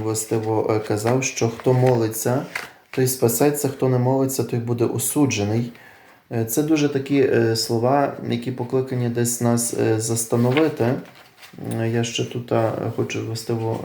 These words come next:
на, е, зміст цієї книги сягнути, щоб вам сказати, про що ми будемо говорити. Е, в пошуку Бога, е, про молитві.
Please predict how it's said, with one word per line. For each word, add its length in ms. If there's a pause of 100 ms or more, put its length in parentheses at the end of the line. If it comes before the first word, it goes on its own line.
(200)
на, 220 (180)
е, 160
зміст 560
цієї 240
книги 460 (880)
сягнути, 540
щоб 260
вам 340
сказати, 580
про 220
що 140
ми 120
будемо 340
говорити. 560 (1500)
Е, 260
в 280
пошуку 500
Бога, 600 (180)
е, 160
про 240
молитві. 720